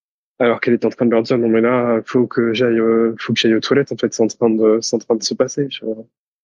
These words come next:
Et, euh, ils lui ont juste dit de retourner dans la salle d'attente, euh, pour aller dans les toilettes, euh, de la salle d'attente. Le, le fœtus est tombé dans, dans la cuvette des toilettes. C'est, euh,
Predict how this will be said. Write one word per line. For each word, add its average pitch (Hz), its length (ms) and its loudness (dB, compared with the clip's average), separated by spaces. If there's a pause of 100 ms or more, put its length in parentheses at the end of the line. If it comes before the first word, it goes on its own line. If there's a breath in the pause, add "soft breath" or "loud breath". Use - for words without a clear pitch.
(720)
Et, 139 260 4
euh, 123 440 -2 (160)
ils 139 100 4
lui 123 80 2
ont 123 100 2
juste 131 220 2
dit 131 120 2
de 123 100 0
retourner 120 300 0
dans 120 80 4
la 113 80 0
salle 117 160 -4
d'attente, 123 440 0
euh, 113 300 0 (380)
pour 120 80 2
aller 117 80 4
dans 113 100 2
les 113 100 2
toilettes, 117 400 -2
euh, 110 180 4
de 117 100 0
la 107 80 4
salle 110 180 -2
d'attente. 120 460 0 (3500 soft breath)
Le, 127 280 4
le 117 120 4
fœtus - 400 -4
est 113 60 2
tombé 127 720 4 (140)
dans, 113 340 0
dans 113 140 2
la 113 100 2
cuvette 110 240 -2
des 107 80 -6
toilettes. 127 400 0 (1120)
C'est, - 260 -6
euh, 110 800 2